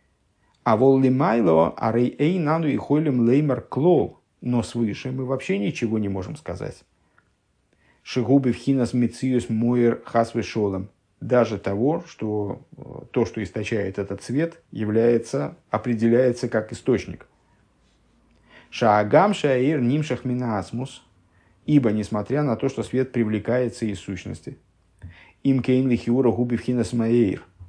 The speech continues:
И это вроде, ну, к-, как бы логика подсказывает, что если свет привлекается из сущности, значит, сущность является светилом,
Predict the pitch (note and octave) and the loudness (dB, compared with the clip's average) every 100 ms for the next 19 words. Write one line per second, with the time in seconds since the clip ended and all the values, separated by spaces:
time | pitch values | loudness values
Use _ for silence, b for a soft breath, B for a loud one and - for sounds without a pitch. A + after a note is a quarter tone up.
0 | - G#2+ - A#2+ G2+ G2 F#2 G#2 G2+ F#2+ | -6 -6 -4 -4 -4 -4 -6 -4 -4 -2
1 | G2 F#2 G#2+ - - - - - - - | -4 -4 -6 -12 -8 -8 -6 -6 -6 -4
2 | A2 G2 G#2+ G#2 A#2 A2 - A2+ A2 - | -4 -4 -6 -2 0 0 -2 -2 -2 -2
3 | A#2 G#2 A#2+ C#3+ C#3+ G#2 G2 A2+ A2+ G#2+ | -2 0 0 -2 -2 -4 -2 -2 -4 -6
4 | F2+ A2+ A2+ F2+ - G2 G2 F#2+ A2+ G2 | -6 -2 0 -2 -6 -4 -4 -2 -2 0
5 | F#2+ - G2 F#2+ F#2+ - A2 D#3+ D3+ F3 | -4 -6 -8 -8 -10 -10 -8 -8 -6 -6
6 | D#3 A2+ G2+ F2 D#2 - - A2+ - D#3 | -4 -4 -4 -6 -12 -14 -6 -6 -4 -4
7 | D#3 - - F#2+ G2 A#2 B2 - C3 A2+ | -4 -8 -12 -8 -2 -2 -2 -6 -8 -6
8 | C#3 D3 G2+ F2+ - | -6 -4 -4 -4 -10